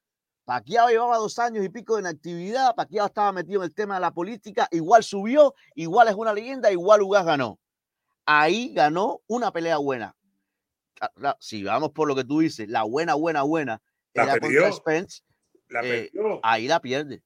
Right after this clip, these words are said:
Speaker 2: La
Speaker 1: A,
Speaker 2: perdió.
Speaker 1: a, ahí
Speaker 2: Esa
Speaker 1: la pierde.
Speaker 2: es una característica del boxeo cubano. Eh,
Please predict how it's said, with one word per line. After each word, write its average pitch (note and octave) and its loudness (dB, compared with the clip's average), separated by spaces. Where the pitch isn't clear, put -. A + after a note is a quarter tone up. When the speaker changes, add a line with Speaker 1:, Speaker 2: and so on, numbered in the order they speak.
Speaker 2:
La A#2 -10
Speaker 1:
A, A2+ -12
Speaker 2:
perdió. G#2 -4
Speaker 1:
a, G#2+ 0
ahí A2 -2
Speaker 2:
Esa D3+ 0
Speaker 1:
la B2+ -2
pierde. C3+ -2
Speaker 2:
es E3 -4
una G#3+ 0
característica G3+ -4
del G3+ -12
boxeo E3 -10
cubano. F#3+ -6
Eh, B2+ -20